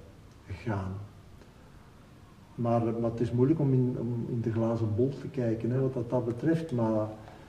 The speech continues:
ja, in hoeverre dat, dat ook te maken heeft met, met die, ja,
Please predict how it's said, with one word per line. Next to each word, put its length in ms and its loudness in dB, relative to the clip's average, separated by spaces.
ja, 280 4
in 140 4
hoeverre 340 10
dat, 160 4
dat 180 6
ook 140 8
te 100 4
maken 400 4
heeft 260 4
met, 200 4
met 120 2
die, 560 0
ja, 280 0